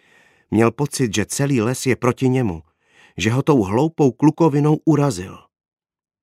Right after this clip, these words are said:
A pak uslyšel několik metrů před sebou pravidelný praskot větviček. Kroky.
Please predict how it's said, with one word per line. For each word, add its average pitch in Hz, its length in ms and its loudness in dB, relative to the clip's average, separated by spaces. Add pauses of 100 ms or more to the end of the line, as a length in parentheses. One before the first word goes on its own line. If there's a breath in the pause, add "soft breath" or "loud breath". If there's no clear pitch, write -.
(120)
A - 80 -8
pak - 320 -2
uslyšel 135 460 -4
několik 117 360 -4
metrů 104 300 -4
před - 240 -12
sebou 113 440 -6 (540)
pravidelný 131 640 -4
praskot - 500 -8
větviček. - 640 -12 (1300)
Kroky. - 460 -10